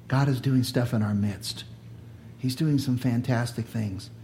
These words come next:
We need to let him do it. We need to follow him. We need to trust him. Whatever circumstances, Ira did a great job at the beginning here,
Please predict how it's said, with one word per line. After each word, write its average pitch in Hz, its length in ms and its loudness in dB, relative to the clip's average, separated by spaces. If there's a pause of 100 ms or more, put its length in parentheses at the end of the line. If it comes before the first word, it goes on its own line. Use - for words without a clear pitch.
(760)
We 151 220 8
need 175 340 6
to 156 220 4
let 143 320 8
him 135 340 4
do 127 240 2
it. - 240 -10 (1500)
We 147 100 6
need 165 220 6
to 147 100 2
follow 135 460 4
him. 98 340 -2 (1300)
We 143 100 4
need 147 160 4
to 147 60 -2
trust - 460 0
him. - 200 -8 (1300)
Whatever 165 360 4
circumstances, 127 840 2
Ira 135 540 4
did 127 140 2
a - 20 2
great 123 300 2
job 120 400 2 (500)
at 131 580 -6
the 127 60 2
beginning 131 460 4
here, 110 340 2